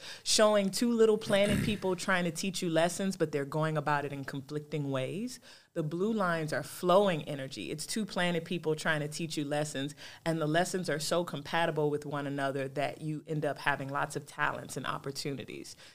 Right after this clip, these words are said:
And so the lines give the chart movement. It makes it more dynamic, and that's where certain issues show up, where you're like, "Man, I love being at home, but I also have this desire to explore the world."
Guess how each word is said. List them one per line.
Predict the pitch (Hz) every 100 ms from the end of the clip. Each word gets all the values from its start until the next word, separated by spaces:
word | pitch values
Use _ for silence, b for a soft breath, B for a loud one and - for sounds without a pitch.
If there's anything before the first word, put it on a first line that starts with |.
| B
And | 165 160
so | 151 180 160 147 143 143
the | 147
lines | 147 160 180 208 208 190
give | 147 175 156 160 151
the |
chart | 151 - 151 143 - B B - 143
movement. | 156 156 151 113 - -
It | 156
makes | 147 147 147
it | 151
more | 147 147 139 135
dynamic, | 135 139 135 139 139 135 - -
and | 147 147
that's | 147 165 -
where | 151
certain | 151 - 147 151 139 -
issues | 151 - 131 117 127
show | - 143 120
up, | 123 - B B
where | - 143
you're | 143 147
like, | 143 147
"Man, | 170 180 143 135 - B B -
I |
love | 175 208 190
being | 208 190
at | 175
home, | 175 202 190 185 175
but | 151
I | 147
also | 185 185 180
have | 175 175
this | 170 170
desire | 156 170 165 170
to | 165
explore | 160 - 175 170 160
the | 151
world." | 156 139 110